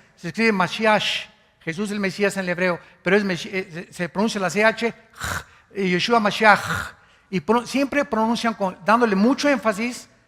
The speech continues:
a la palabra J en el hebreo. Entonces, la palabra nepej, alma.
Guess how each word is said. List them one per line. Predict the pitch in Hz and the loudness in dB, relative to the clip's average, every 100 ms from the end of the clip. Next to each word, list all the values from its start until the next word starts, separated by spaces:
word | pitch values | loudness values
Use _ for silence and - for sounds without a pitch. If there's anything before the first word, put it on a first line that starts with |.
| _ _ _ | _ _ _
a | 156 | -2
la | 156 | -2
palabra | 160 185 190 180 | 0 0 0 -4
J | - 190 190 170 156 - _ - | -2 0 0 0 -2 -6 _ -2
en | 180 | -2
el | 180 | 0
hebreo. | 165 156 143 131 - _ | 0 0 -2 -4 -8 _
Entonces, | _ 202 214 226 | _ -2 0 2
la | 208 | 2
palabra | 180 185 196 180 - _ _ | 4 4 4 0 -6 _ _
nepej, | 175 180 - 208 - - - - - _ | 0 0 4 4 4 -2 -6 -10 -18 _
alma. | 185 202 185 175 139 - - _ | 6 6 4 0 -2 -2 -18 _